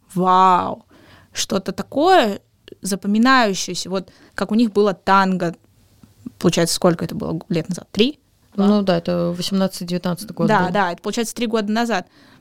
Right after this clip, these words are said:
Speaker 1: Для меня это вообще одна из лучших программ, и вот тогда, тогда у них было танго круче, чем г-, у Габриэлы с Гийомом.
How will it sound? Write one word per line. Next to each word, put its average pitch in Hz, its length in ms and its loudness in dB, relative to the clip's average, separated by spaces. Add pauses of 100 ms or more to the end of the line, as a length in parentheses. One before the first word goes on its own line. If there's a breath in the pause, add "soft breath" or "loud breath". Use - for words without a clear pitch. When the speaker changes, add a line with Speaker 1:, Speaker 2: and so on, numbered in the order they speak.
(140 soft breath)
Speaker 1:
Для 202 140 2
меня 220 280 2
это 247 160 -4
вообще 208 300 -6
одна 208 300 0
из 196 140 -4
лучших 220 440 -2
программ, 190 500 -2
и 208 80 -4
вот 202 200 -4
тогда, 180 520 -4 (340)
тогда 202 480 0
у 190 60 -6
них 254 200 0
было 214 200 0
танго 247 400 0
круче, 202 380 -2
чем 180 200 -6
г-, 175 140 -8
у 185 100 -10
Габриэлы 185 440 0
с 180 60 -8
Гийомом. 190 460 -2